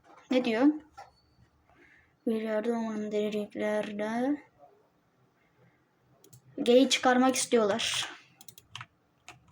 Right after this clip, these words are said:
Hop. Hop. Ama ben bence şey yapayım. Ben neler topladım bu arada? Odun topladım değil mi geri kalanı?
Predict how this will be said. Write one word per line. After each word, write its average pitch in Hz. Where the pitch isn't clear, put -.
Hop. -
Hop. -
Ama 302
ben 285
bence 277
şey 294
yapayım. 277
Ben 269
neler 277
topladım 226
bu 202
arada? 196
Odun 302
topladım 208
değil 277
mi 262
geri 208
kalanı? 196